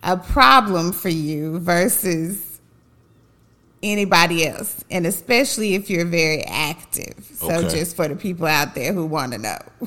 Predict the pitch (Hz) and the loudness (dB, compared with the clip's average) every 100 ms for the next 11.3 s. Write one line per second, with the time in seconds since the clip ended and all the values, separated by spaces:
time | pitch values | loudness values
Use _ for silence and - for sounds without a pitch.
0 | - - 107 101 87 82 - - 92 82 | -14 -2 2 4 2 -4 -16 -12 -8 -8
1 | 76 78 82 107 117 127 131 113 110 147 | -10 -10 -2 0 4 6 4 2 -2 2
2 | 139 127 131 107 127 113 - 104 117 104 | 4 4 2 2 4 4 0 0 2 2
3 | 107 - - - _ _ _ _ 101 98 | 0 -14 -20 -20 _ _ _ _ -4 2
4 | - 107 104 127 127 117 117 120 101 85 | 4 6 6 6 6 4 4 4 2 2
5 | 120 127 123 143 113 107 113 98 120 101 | 4 6 6 4 4 2 2 4 4 4
6 | 117 101 101 120 113 110 104 98 92 117 | 2 2 4 4 6 4 2 -2 -2 2
7 | 113 - 101 101 - _ _ _ _ _ | 2 2 -2 -4 -8 _ _ _ _ _
8 | _ - 101 98 - 104 98 92 90 95 | _ -6 -2 -2 0 2 2 0 -2 4
9 | 131 123 92 101 98 - _ - 92 104 | 4 4 4 4 4 0 _ -6 -2 2
10 | 113 127 101 107 117 127 117 95 127 139 | 6 6 4 4 8 8 8 4 4 6
11 | 113 104 107 | 4 2 -2